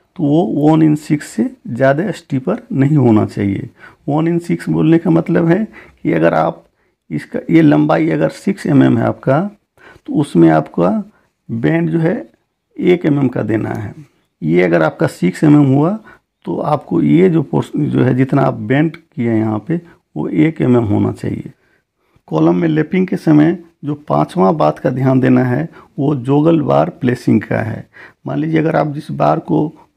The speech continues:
बेंड कर रहे हैं, उसका प्लेसिंग कैसे करेंगे। हमेशा इस बात का ध्यान रखें कि जो बार आप बेंड किए हैं या जोगल किए हैं, उसका जोगल पोर्शन जो है,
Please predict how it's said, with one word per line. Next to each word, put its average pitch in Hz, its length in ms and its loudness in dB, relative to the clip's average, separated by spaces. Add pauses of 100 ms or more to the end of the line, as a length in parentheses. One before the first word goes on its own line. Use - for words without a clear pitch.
बेंड 147 400 0
कर 135 200 0
रहे 113 280 2
हैं, 117 380 -2 (480)
उसका 143 280 -4
प्लेसिंग 147 540 0 (380)
कैसे 127 280 -4
करेंगे। 104 480 -2 (140)
हमेशा 170 360 0
इस 170 180 -2
बात 165 220 -2
का 165 140 0
ध्यान 151 380 2
रखें 160 380 0
कि - 420 -14
जो 160 500 0 (300)
बार 143 340 -2
आप - 160 -4
बेंड 139 380 -2
किए - 280 -4
हैं 135 140 -2
या 135 140 2
जोगल 127 360 0
किए 123 320 -4
हैं, 123 300 -2 (380)
उसका 143 240 -4
जोगल 135 420 0
पोर्शन 131 500 0
जो 120 140 0
है, 123 500 -2